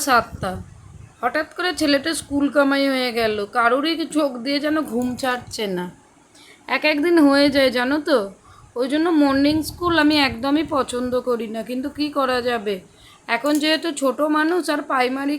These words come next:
ক্লাস, মর্নিংয়ে তো পড়াতেই হবে। মানে আমারও ঘুম ছাড়েনি, তোমাদের দাদারও, তাও পাঠানো যেত, ছেলেটা যদি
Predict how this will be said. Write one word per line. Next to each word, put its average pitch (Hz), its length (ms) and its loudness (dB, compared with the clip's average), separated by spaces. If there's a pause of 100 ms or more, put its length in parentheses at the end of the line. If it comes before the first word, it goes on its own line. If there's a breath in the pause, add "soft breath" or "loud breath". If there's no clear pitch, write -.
(100)
ক্লাস, 311 360 2 (760 loud breath)
মর্নিংয়ে 302 680 2
তো 330 40 -4 (100)
পড়াতেই 277 520 0 (120)
হবে। 196 260 -4 (600)
মানে 294 180 0 (260)
আমারও 302 280 6 (100)
ঘুম 311 120 2 (100)
ছাড়েনি, 320 400 2
তোমাদের 285 300 0
দাদারও, 269 480 4 (160)
তাও 269 180 4 (120)
পাঠানো 277 340 2
যেত, 277 200 -4 (140)
ছেলেটা 247 420 2
যদি 269 140 0